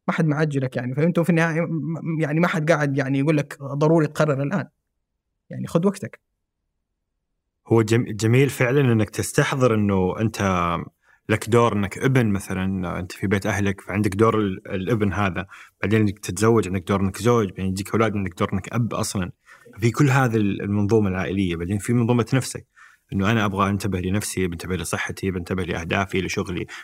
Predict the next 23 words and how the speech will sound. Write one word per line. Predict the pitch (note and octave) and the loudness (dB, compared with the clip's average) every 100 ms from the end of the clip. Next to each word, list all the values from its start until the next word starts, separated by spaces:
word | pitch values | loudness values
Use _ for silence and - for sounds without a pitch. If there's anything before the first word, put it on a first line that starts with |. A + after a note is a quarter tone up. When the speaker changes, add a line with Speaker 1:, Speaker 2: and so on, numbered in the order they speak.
| - | -4
Speaker 2:
بعدين | G2 | -2
في | G2 | 2
الشغل، | A2+ - A#2 G#2+ | 0 2 2 0
بعدين | E2+ F2 | -2 -6
في | F2 | -6
الدراسة، | D#2 F#2+ A#2+ A2 F#2+ | -2 2 2 0 -4
بعدين | F#2 G2 F2+ _ - - - - _ - | -2 -4 -4 _ -20 -20 -20 -20 _ -8
ف-، | - | 0
فأحس | A2 - - G#2 C3 - | 0 0 -2 0 0 2
لو | A#2 G#2+ G#2 - | 4 4 0 -2
من | A2 | 2
جد | A#2 A#2 | 2 2
قاعد | G2+ F#2+ | 2 0
تخيلهم | - A#2 A#2+ | 2 4 4
كفيلة، | - - G#2+ G#2+ A#2 F3 - _ _ _ | 0 -4 0 0 0 -6 -12 _ _ _
أتوقع | - - - | -8 -6 -2
Speaker 1:
صحيح. | G2 | -2
Speaker 2:
بتترتب | G2 G2 G2+ G2+ - - | -2 -2 0 -2 -6 -12
شوي | - - | -10 -8
يعني | - - | -8 -10
Speaker 1:
صحيح. | - D3+ | -8 -4
Speaker 2:
طبعًا. | D3+ - | -4 -2
Speaker 1:
لا. | B2+ | -4